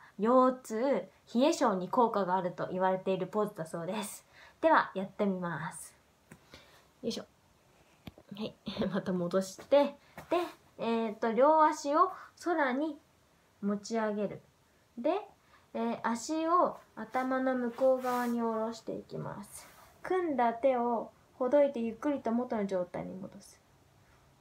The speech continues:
まずは、えーっと、両足をこう持ち上げるんだって。こうやって。で、空の方まで。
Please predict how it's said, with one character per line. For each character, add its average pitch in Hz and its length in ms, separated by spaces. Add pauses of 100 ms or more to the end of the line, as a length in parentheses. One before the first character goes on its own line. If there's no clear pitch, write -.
(2250)
ま 262 140
ず 233 140
は、 262 420 (920)
え 214 60
ー 240 300
っ - 120
と、 - 340
両 277 420
足 285 340
を 381 140
こ 254 560
う 240 40
持 247 140
ち 269 200
上 262 180
げ 269 100
る 214 120
ん 190 60
だ 190 100
っ - 20
て。 - 240 (300)
こ 247 100
う 220 60
や 208 60
っ - 20
て。 - 340 (1040)
で、 262 100
空 247 260
の 202 120
方 202 160
ま 190 140
で。 - 180